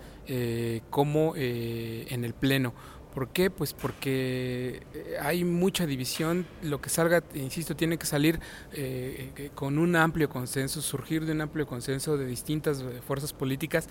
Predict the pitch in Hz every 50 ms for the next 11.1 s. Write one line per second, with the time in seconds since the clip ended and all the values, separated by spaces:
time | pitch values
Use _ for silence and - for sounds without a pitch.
0 | - - - - - - - 135 151 165 180 180 156 135 - 156 165 165 165 156
1 | 156 156 160 156 160 143 - 156 151 156 151 143 135 131 131 131 143 147 147 160
2 | 156 151 143 - - - - - - - 127 117 117 117 117 117 117 113 117 117
3 | 113 117 117 117 117 117 117 117 120 117 110 113 120 - - - - - - -
4 | - - - - 143 123 120 - 143 151 151 156 151 139 127 123 120 127 135 -
5 | 156 - - - 123 127 131 135 147 147 143 135 139 - 127 - 135 131 135 135
6 | 127 127 113 117 117 - 139 123 - 131 123 123 117 - 151 151 147 - - -
7 | - - - - - 135 143 156 160 170 156 131 147 156 151 147 147 147 151 151
8 | - 147 - - 131 131 135 - - 143 135 139 131 123 - - - 135 135 131
9 | 127 127 - - - 123 127 127 117 - 127 - - 123 117 120 117 117 117 -
10 | - - 147 131 - - - - - - - - 127 127 135 - - - 156 147
11 | 135